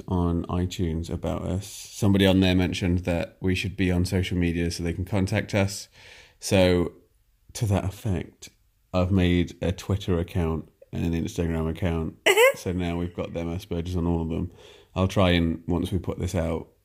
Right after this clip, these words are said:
Speaker 1: get them shared to each one.
Speaker 2: Yeah.
Speaker 1: So if anybody does
Speaker 2: It's
Speaker 1: wanna
Speaker 2: just
Speaker 1: talk to
Speaker 2: Them
Speaker 1: us
Speaker 2: Aspergers on everything, isn't it?
Speaker 1: Yeah, yeah. Um, yeah.
Speaker 2: Yeah.
Speaker 1: Uh, nobody's ever used that, so I don't have to worry about
Speaker 2: Yeah.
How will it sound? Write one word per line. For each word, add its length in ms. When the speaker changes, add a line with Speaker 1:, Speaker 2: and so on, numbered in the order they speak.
Speaker 1:
get 200
them 400
shared 460
to 260
each 240
one. 300
Speaker 2:
Yeah. 300
Speaker 1:
So 400
if 120
anybody 260
does 140
Speaker 2:
It's 120
Speaker 1:
wanna 60
Speaker 2:
just 200
Speaker 1:
talk 0
to 60
Speaker 2:
Them 40
Speaker 1:
us 200
Speaker 2:
Aspergers 500
on 80
everything, 440
isn't 200
it? 160
Speaker 1:
Yeah, 500
yeah. 380
Um, 440
yeah. 220
Speaker 2:
Yeah. 200
Speaker 1:
Uh, 260
nobody's 400
ever 140
used 300
that, 160
so 300
I 40
don't 100
have 140
to 80
worry 200
about 520
Speaker 2:
Yeah. 400